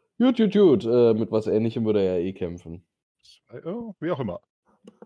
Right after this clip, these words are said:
Speaker 2: Alles
Speaker 1: Jedenfalls
Speaker 2: klar, also Ward geht, tritt gegen Hitter von Berg in die Schranken und die hat eine Inni von, ah, siebzehn.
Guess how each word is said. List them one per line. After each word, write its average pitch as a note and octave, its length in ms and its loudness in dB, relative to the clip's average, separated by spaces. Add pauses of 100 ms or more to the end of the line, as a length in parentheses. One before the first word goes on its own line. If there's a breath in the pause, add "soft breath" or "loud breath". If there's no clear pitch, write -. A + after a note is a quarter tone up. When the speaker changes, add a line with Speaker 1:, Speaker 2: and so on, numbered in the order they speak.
(260)
Speaker 2:
Alles G#2+ 300 -2
Speaker 1:
Jedenfalls A2 440 0
Speaker 2:
klar, A2 100 0
also F#3 480 -2 (200)
Ward C3+ 400 0
geht, C#3 360 -10 (200)
tritt - 240 -10
gegen A#2 160 -8
Hitter C#3+ 200 -4
von A2+ 160 -8
Berg C#3+ 220 0
in F2+ 100 -10
die F#2 60 -18
Schranken G#2+ 460 -8
und E3+ 280 -8 (920)
die F3 260 -10
hat A#2 340 -6 (840)
eine G#2 260 -8
Inni C#3 180 -10
von, D#3 460 -6 (480)
ah, C#3 180 -6
siebzehn. F#2 540 -10